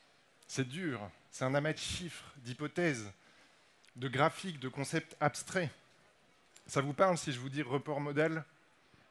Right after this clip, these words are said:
effacement de consommation, capture directe du carbone ? Ça vous parle si je vous dis quarante-cinq pour cent des réductions du tonnage kilométrique par habitant ?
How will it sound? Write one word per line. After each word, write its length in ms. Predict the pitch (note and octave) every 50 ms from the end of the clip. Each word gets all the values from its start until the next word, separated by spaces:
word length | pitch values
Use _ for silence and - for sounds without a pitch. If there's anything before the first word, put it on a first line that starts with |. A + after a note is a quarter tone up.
| _ - _ D#3+
effacement 480 | D3 - - D#3 C3+ - - D#3+ D#3+
de 60 | D#3
consommation, 800 | C#3 - C#3+ - - D3 D3 C#3+ C3+ - - D#3 D#3+ E3 E3+ D#3+ - - _ _ _ _ _ _ _ _ _ _ _ _ _ _
capture 500 | - E3+ E3 - - - F3 F3 D#3+ C#3+
directe 540 | B2+ C3+ C3+ D3+ D#3 - - - - - - -
du 80 | - B2
carbone ? 500 | - D3 C3+ B2+ C3+ D3+ D#3 D#3+ D#3+ D3+ - _ - _ _ _ _ _ _ _ _ _ _ _ _ _ _ _ _ _ - - - - -
Ça 140 | - D#3 D3+
vous 100 | E3+ E3+
parle 240 | - G#3+ G#3 G3+
si 160 | - - E3 D3
je 60 | C#3+
vous 100 | D3+ D#3+
dis 220 | C#3+ E3+ F#3+ F3
quarante-cinq 600 | - - F#3 D#3+ F3 E3+ D#3 - - F#3 F3+ E3+
pour 180 | - E3+ C#3 A#2+
cent 200 | - F3 F3+ F3
des 80 | D#3
réductions 500 | D3 C3 D#3 D3+ D#3 D3 - - D#3+ E3+
du 140 | D#3+ C#3+ B2+
tonnage 460 | - - D#3+ D#3 D#3 E3 D#3+ C#3+ -
kilométrique 640 | - - C#3+ D3 C#3+ D3 C#3+ - - E3 D#3+ - -
par 180 | - C#3+ B2
habitant ? 440 | B2 A#2+ B2+ A#2 - D3+ D#3 E3+ E3